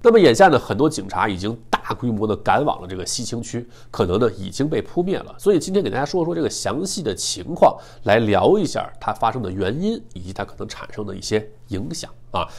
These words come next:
那你听完之后，如果认同我的观点，千万别忘了订阅、评论、转发、点赞，点开旁边的小铃铛。好，怎么回事呢啊？根据我手里掌握的信息来看的话，天津这个西京区啊，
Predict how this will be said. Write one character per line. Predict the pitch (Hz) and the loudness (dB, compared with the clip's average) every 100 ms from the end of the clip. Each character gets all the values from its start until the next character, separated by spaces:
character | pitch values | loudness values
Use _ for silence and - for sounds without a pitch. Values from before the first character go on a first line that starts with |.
| - | -2
那 | 113 | 0
你 | - | 2
听 | 143 | 2
完 | 127 131 | 4 4
之 | 160 | 6
后， | 151 - - | 6 4 -2
如 | 113 | 2
果 | |
认 | 104 120 | 4 2
同 | 104 | 2
我 | 101 | 0
的 | 92 | 2
观 | 113 | 2
点， | 113 85 | 0 -6
千 | - 135 | -2 2
万 | 117 | 2
别 | 107 | 4
忘 | 117 95 | 6 4
了 | |
订 | 85 151 | 4 2
阅、 | 127 120 | 4 2
评 | - | 2
论、 | 131 101 | -2 0
转 | 90 | 0
发、 | 113 | 0
点 | 92 | 0
赞， | 107 - - - | -2 -2 -6 -4
点 | 101 85 | -4 -2
开 | - 113 | -2 -2
旁 | 101 | -4
边 | 98 98 | -6 -6
的 | - - | -6 -8
小 | - - - - | -8 -6 -6 -8
铃 | 80 | -6
铛。 | 87 - - - - - - | -6 -6 -6 -2 4 6 10
好， | 139 | 10
怎 | 165 127 | 10 4
么 | |
回 | 104 | 4
事 | 151 165 | 6 6
呢 | |
啊？ | 90 - | 4 0
根 | - 226 | 6 6
据 | 190 | 8
我 | 123 95 | 6 6
手 | - | 4
里 | 143 | 4
掌 | 123 92 | 2 0
握 | 101 113 | 2 2
的 | |
信 | - 135 | 2 -2
息 | 123 120 | -2 -2
来 | 98 | 0
看 | 123 104 | 2 2
的 | - | 2
话， | 90 - - - | -4 -6 -16 -14
天 | - - 240 233 | 0 10 10 10
津 | 208 202 196 | 4 0 2
这 | 160 | 2
个 | 113 | 0
西 | - - - 214 214 | -2 -4 -2 0 0
京 | - 196 185 | 0 0 -2
区 | - 123 | -2 0
啊， | 107 | 0